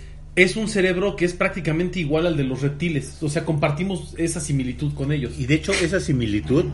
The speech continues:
Speaker 2: viene muy al calce porque, eh, en el dos mil dieciocho, seis décadas después de que alguien propone el famoso cerebro triuno,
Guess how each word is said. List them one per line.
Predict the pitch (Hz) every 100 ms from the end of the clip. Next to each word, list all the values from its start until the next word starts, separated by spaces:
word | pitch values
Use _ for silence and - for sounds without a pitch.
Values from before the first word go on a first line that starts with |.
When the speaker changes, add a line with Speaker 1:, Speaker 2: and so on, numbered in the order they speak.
| -
Speaker 2:
viene | 110 120 131 143 151 131
muy | 104 110 123 135
al | 110 -
calce | 98 87 -
porque, | - - 101 - 98 92 90 - - - - - 76 110
eh, | 104
en | 107
el | 117
dos | 113 117
mil | 143
dieciocho, | 156 143 139 120 - 151 147 -
seis | - 139 143
décadas | 147 - 123 98
después | 95 123 127
de | 120 90
que | 107 92 92
alguien | - 127 131 139
propone | - 101 - 113 117 101 - - -
el | 101
famoso | - 113 123 120 117
cerebro | 117 101 107 113
triuno, | - 104 95 95 101